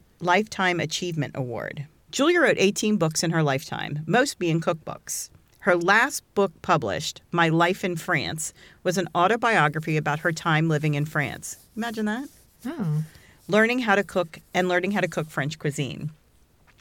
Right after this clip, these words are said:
Speaker 1: It featured handwritten notes from Julia and her husband, Paul. And she wrote this book with her husband's grandnephew,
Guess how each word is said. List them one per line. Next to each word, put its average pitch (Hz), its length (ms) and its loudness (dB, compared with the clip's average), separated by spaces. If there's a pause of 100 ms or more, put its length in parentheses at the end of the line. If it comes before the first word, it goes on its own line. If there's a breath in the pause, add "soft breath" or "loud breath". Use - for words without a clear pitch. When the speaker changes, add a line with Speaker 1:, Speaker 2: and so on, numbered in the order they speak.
(300)
Speaker 1:
It 190 160 2
featured 226 500 -2
handwritten 220 680 0
notes 175 300 0
from 165 180 0
Julia 170 340 -2
and 160 140 0
her 165 80 2
husband, 156 520 -2
Paul. 135 480 -2 (580 soft breath)
And 170 120 -2
she 208 160 0
wrote 196 280 2
this 220 160 -2
book 170 220 -4
with 165 100 0
her 156 100 0
husband's 160 540 0
grandnephew, 156 760 -2